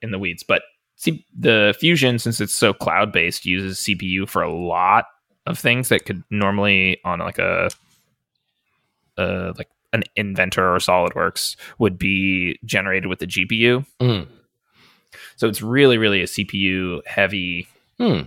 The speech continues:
Speaker 1: um, program. Uh, 'cause a lot of that cloud computing they send out to, you know, server farms, and they use
Speaker 2: Yeah.
Speaker 1: the
Speaker 2: Yep, yep.
Speaker 1: user spec C P Us and just gang 'em on. Um, and so I was like, "Oh man, if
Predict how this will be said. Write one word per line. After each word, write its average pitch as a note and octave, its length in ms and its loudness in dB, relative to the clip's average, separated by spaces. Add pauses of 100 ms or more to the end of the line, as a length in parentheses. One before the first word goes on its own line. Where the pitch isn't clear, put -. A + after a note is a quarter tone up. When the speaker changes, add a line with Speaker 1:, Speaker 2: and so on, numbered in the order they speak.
(120)
Speaker 1:
um, E2 380 -8
program. F2+ 560 0 (1200)
Uh, F2+ 260 -4 (100)
'cause C3 160 2
a A2 60 -4
lot A#2+ 180 2
of A#2 60 -4
that F#2 120 -4
cloud A#2 220 0
computing F#2+ 340 -6
they F2 100 -8
send F2+ 300 -4
out E2+ 300 -6 (360)
to, F2 600 -8
you G2 100 -6
know, F2+ 60 -8
server F2 280 -4
farms, D#2+ 400 -10
and F2 100 -10
they F2 60 -8
use F2+ 180 -8
Speaker 2:
Yeah. G2+ 160 2 (180)
Speaker 1:
the F2+ 240 -6
Speaker 2:
Yep, - 140 -8
yep. G2+ 140 -2 (580)
Speaker 1:
user G2+ 260 -6
spec - 200 -6
C F#2+ 140 -10
P F2 180 -12
Us F#2 120 -12
and E2+ 100 -14
just - 180 -16
gang F#2+ 160 -2
'em F#2 80 -12
on. G#2+ 280 -4 (440)
Um, F#2 400 -4 (1000)
and A#2 160 0
so F#2+ 460 2
I - 40 -4
was A2 80 -2
like, E2+ 240 -8
"Oh G2+ 320 0
man, - 360 -4
if G2 120 -6